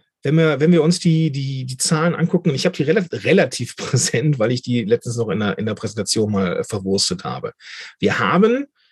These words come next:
in YouTube weltweit in Summe siebenundvierzig Millionen Kanäle mit x Millionen Videos in Summe. Das ist schon mal eine Hausnummer. Das ist einfach so die, die, die Grundorientierung.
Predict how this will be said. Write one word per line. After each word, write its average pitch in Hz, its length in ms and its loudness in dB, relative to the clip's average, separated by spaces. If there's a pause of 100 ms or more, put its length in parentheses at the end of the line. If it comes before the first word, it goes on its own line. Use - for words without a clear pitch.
(200)
in 113 160 -2
YouTube 220 580 2 (280)
weltweit 170 500 0
in 123 120 -2
Summe 147 300 2
siebenundvierzig 143 1120 0
Millionen 135 1000 2
Kanäle 101 680 -2 (360)
mit - 400 -2 (540)
x - 500 -2 (140)
Millionen 104 1000 0
Videos 117 680 0 (120)
in - 140 0
Summe. - 300 -8 (800)
Das 143 180 -2
ist - 440 -2
schon 196 220 -4
mal 196 540 2
eine 165 180 -2
Hausnummer. 147 600 0
Das 139 180 -4
ist - 40 -4
einfach 170 200 -2
so 156 140 4
die, 151 160 2
die, 147 160 0
die 135 120 -4
Grundorientierung. - 1040 -2